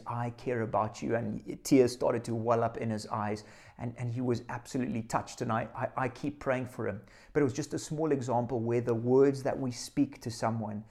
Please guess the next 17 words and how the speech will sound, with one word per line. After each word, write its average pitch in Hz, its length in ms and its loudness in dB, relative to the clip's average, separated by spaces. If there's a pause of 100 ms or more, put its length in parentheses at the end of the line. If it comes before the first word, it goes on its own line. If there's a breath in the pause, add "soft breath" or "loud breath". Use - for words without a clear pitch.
(280 soft breath)
can - 140 -18
have - 260 -12 (140)
immense, 139 720 -6 (120)
immense 117 600 -2 (300 soft breath)
power. 104 340 -2
So 120 260 -2 (220 loud breath)
that's 123 160 4
a 156 60 2
great 131 360 6
point 135 220 0
to 117 80 -2
think 117 260 -4
on, 110 220 -2
is 110 280 -4 (340 soft breath)
is 117 200 -8
to 120 160 -2
really 131 480 4